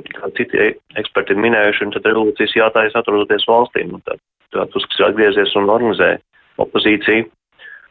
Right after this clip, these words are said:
Un, un, nu, cerams, ka, ka viņam izdosies. Bet, nu, jā, nu,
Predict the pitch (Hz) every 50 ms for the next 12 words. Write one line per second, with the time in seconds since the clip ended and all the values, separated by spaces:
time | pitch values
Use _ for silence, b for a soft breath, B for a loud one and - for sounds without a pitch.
0 | B _ - - 101 104 104 104 104 104 101 104 110 110 110 - 117 110 110 110
1 | - 113 110 110 - - 107 107 120 117 123 143 143 139 - 95 87 - - 90
2 | 87 85 - - - - - - _ _ _ _ _ - 95 90 - 107 113 131
3 | 123 110 95 95 95